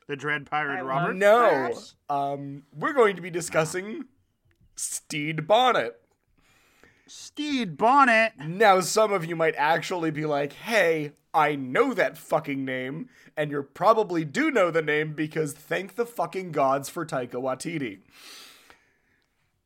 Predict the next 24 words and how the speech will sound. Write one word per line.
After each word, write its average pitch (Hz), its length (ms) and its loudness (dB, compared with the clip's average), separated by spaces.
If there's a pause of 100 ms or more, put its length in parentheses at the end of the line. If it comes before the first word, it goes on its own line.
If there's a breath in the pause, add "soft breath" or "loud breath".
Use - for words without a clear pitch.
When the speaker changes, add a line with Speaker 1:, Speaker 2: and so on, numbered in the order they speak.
(140)
Speaker 3:
Stede 254 500 -2
Bonnet 175 360 4
is 156 140 0
one 165 160 0
of 214 80 -2
the 202 60 -2
characters 151 760 -2
Speaker 2:
Hi. - 120 -12
Speaker 3:
in 143 280 -4 (120)
Our 139 260 0
Flag 151 480 2
Means 143 340 -6
Death, 98 540 -8 (1500)
along 156 680 2 (280)
with 131 460 -6 (220)
Blackbeard. 117 600 -4 (500)
Which, 147 240 -4
have 165 260 0
either 160 280 2
of 160 80 -4
you 156 120 -2
watched 143 280 -2
that 135 200 -4
show? 135 320 -4